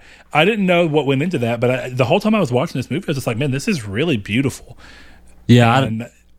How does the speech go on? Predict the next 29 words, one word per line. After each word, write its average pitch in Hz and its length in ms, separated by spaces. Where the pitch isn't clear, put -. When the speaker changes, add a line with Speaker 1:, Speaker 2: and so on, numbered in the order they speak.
Speaker 1:
I 143 140
didn't 214 160
see 196 180
many 151 260
artifacts. 131 640
Like, 131 140
I, 170 380
I 143 60
thought 139 400
of 110 120
that. 104 160
I 117 40
was 117 80
like, 123 160
"Well, 127 80
are 123 120
we 127 100
watching 139 460
one 135 180
that's 120 160
been 120 180
improved?" 127 540
But 139 120
I, - 160
I 131 120
didn't 208 160
see 147 320
any 143 200
artifacts 123 720